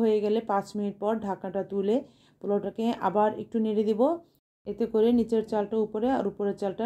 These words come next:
নিচে নেমে যাবে। তো আবার খুব ভালোভাবে আমি এটাকে এখন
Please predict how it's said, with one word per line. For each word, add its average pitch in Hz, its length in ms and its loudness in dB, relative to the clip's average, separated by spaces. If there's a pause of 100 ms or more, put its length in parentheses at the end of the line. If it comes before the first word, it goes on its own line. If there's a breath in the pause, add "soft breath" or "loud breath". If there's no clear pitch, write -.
নিচে 214 200 -2
নেমে 196 260 -2
যাবে। 196 280 -2 (640 soft breath)
তো 196 60 -2 (180)
আবার 214 180 4 (100)
খুব 247 160 -2
ভালোভাবে 220 640 4 (120)
আমি 196 180 -4
এটাকে 202 360 -6 (500 soft breath)
এখন 254 280 -2